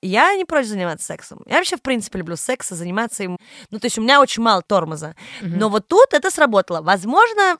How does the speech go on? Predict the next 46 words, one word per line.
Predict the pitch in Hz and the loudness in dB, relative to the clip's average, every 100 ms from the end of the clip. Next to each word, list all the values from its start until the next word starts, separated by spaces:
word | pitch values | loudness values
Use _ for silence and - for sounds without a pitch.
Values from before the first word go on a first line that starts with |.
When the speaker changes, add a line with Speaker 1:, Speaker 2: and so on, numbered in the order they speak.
| _ | _
Speaker 1:
это | 269 320 | 0 0
как | - 254 | -4 0
раз | 262 277 | 0 0
про | 269 247 247 | 0 4 4
вот | 214 220 | 2 -4
эту | 240 | -6
вот | 220 214 | -8 -8
условно | 208 240 226 208 | -6 -2 -2 -4
как | - 175 | -8 -10
бы | 185 | -8
педаль | 226 190 190 160 | -2 2 2 0
в | 156 | -8
конкретных | 208 196 226 226 - | -10 -6 -8 -8 -12
условиях. | 226 240 180 147 - - - - | -4 -2 -2 -4 -10 -20 -18 -6
Поэтому | 233 262 262 | -4 -2 -4
тоже, | 254 254 196 | 0 0 0
да, | 180 240 | 0 -2
вы | |
можете | 240 220 208 - 202 | 0 -4 -6 -12 -12
знать | 190 226 | -8 -8
про | - | -8
себя | 185 - 208 | -14 -8 -6
моменты | 202 208 220 208 185 - | -6 -6 -6 -6 -8 -8
абсолютные, | - 180 - 226 427 - 254 | -8 -6 -4 -4 -4 -4 -8
когда | 202 185 175 170 | -8 -6 -6 -4
вам | 170 180 | -6 -8
не | |
захочется | 175 196 180 165 - | -10 -8 -10 -10 -16
ничего, | 160 - 165 | -16 -14 -12
и | 156 | -12
вы | 160 | -14
приостановитесь, | - 165 - 170 156 - - | -14 -16 -14 -14 -14 -16 -14
или | 196 | -10
поменяется | 196 196 190 175 - | -6 -4 -2 -4 -8
условно | 156 170 160 | -14 -14 -14
ситуация. | - 160 147 151 - - - _ | -14 -14 -14 -18 -20 -20 -20 _
А | 165 170 170 - | -4 -2 -2 -6
иногда | 175 175 170 277 | -10 -6 0 0
можете | 262 - 202 | 0 -6 -12
быть | 190 196 - | -12 -12 -14
удивлены, | 190 185 190 185 247 359 - | -10 -8 -6 -6 -6 -6 -8
не | 190 | -12
знаю, | 165 175 | -10 -10
приятно | 165 175 175 180 | -8 -8 -8 -8
или | 170 160 | -12 -10
нет, | 196 339 | -8 -8